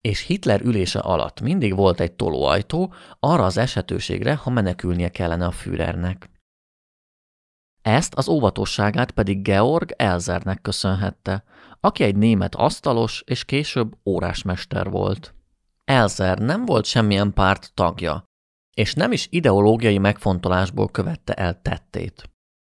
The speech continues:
Csupán azt érezte, hogy nem tenne jót Németországnak egy újabb háború. Georg Elzer kifigyelt egy rést a pajzson, ahol nem volt jelen a Gestapo és a rendőrség sem.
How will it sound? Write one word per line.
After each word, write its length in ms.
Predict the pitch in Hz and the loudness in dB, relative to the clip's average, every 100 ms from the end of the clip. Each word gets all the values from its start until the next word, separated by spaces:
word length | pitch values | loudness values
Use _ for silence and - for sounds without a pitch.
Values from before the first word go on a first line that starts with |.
| _ _ _ _ | _ _ _ _
Csupán 340 | - 147 185 185 | -4 0 0 2
azt 280 | 147 - | 2 2
érezte, 480 | 180 160 151 - 151 | 0 0 -2 -2 -2
hogy 220 | 143 135 | 0 -2
nem 180 | 127 185 | 0 0
tenne 280 | 208 104 92 | 0 0 0
jót 180 | 92 98 | 0 0
Németországnak 760 | 104 117 113 107 - 104 101 | 0 0 2 0 0 0 0
egy 100 | 104 | -2
újabb 320 | 101 101 - - | 0 0 0 -4
háború. 540 | - - - - 156 _ _ _ _ _ _ _ - | -6 -6 -6 -8 -10 _ _ _ _ _ _ _ -8
Georg 420 | 95 151 185 147 | 0 2 4 2
Elzer 640 | - 120 123 - 117 110 | 2 2 2 2 2 0
kifigyelt 560 | - 120 101 92 90 90 | -2 -2 0 0 0 0
egy 120 | 92 | 0
rést 300 | 95 110 - | 2 0 -2
a 40 | |
pajzson, 680 | 101 - 80 62 - 87 95 - - - - | -4 0 0 -2 -6 -8 -8 -12 -20 -20 -12
ahol 300 | - 170 190 | -4 2 4
nem 180 | 156 165 | 4 4
volt 240 | 127 104 | 6 4
jelen 160 | 120 101 | 4 2
a 60 | 92 | 2
Gestapo 680 | 113 139 - 135 - 117 - | 0 0 -2 -4 -2 -2 -2
és 180 | 170 - | -6 -2
a 60 | |
rendőrség 640 | 104 92 87 87 - 101 | 0 0 0 -2 -4 -6
sem. 400 | - - 95 104 | -6 -4 -4 -4